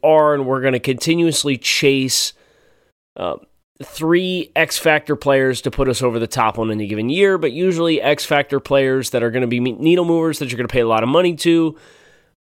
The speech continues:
they're usually available for a reason, a lot of times because they're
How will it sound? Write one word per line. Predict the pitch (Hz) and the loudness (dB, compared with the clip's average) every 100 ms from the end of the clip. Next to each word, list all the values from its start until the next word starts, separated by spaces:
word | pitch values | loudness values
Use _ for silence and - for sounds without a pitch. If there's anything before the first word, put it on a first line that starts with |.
| - | 2
they're | 147 | 4
usually | 143 165 143 151 | 4 2 2 0
available | 127 123 120 113 | 2 4 2 0
for | 110 123 | -2 -2
a | 120 | 0
reason, | 190 233 190 202 | 0 0 2 2
a | 175 | 2
lot | 127 143 | 2 0
of | |
times | 147 143 123 | 0 -2 -2
because | 123 117 101 | -4 -6 -4
they're | 107 | -6